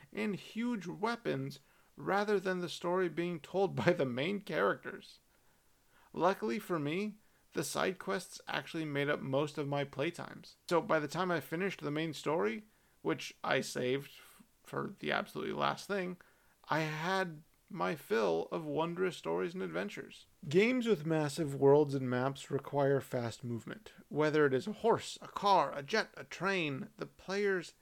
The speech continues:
need a fast and easy way to get from one place to another,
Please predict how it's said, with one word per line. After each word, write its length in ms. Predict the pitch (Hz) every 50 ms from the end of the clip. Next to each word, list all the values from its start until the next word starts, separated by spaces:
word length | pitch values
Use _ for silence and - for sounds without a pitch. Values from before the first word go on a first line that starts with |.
| _ _ -
need 800 | 151 143 143 151 160 170 185 190 208 214 220 208 190 185 170 -
a 120 | - 180 170
fast 480 | 170 - - 165 160 156 151 - - - -
and 140 | 151 151 -
easy 340 | - 175 175 180 180 202 196
way 260 | 170 151 151 156 151
to 180 | 151 - 139 135
get 300 | 123 - 147 151 - -
from 320 | - - 147 143 135 131
one 240 | 127 131 139 156 156
place 260 | 147 143 135 135 131 -
to 120 | - 131
another, 380 | 127 123 123 135 139 - -